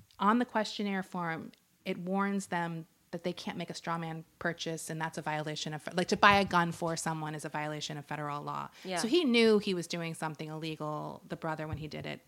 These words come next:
Speaker 1: So on July eighteenth, nineteen eighty-nine, Bardot, dressed in a yellow polo shirt, rang Rebecca Schaefer's doorbell.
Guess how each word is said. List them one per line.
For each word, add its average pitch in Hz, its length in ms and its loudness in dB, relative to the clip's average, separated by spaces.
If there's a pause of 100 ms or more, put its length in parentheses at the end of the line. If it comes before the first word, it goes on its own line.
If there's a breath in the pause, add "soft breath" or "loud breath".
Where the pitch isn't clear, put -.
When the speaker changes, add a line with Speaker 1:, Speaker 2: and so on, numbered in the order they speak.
(400 loud breath)
Speaker 1:
So 311 240 8
on 269 160 4
July 285 380 4
eighteenth, 240 500 -2
nineteen 202 380 0
eighty-nine, 190 680 0
Bardot, 196 600 2
dressed - 340 -4
in 185 60 -4
a 175 80 -2
yellow 170 340 0
polo 208 420 0
shirt, 190 380 0 (400 loud breath)
rang 180 240 2
Rebecca 240 340 0
Schaefer's 208 520 -2
doorbell. 165 640 -4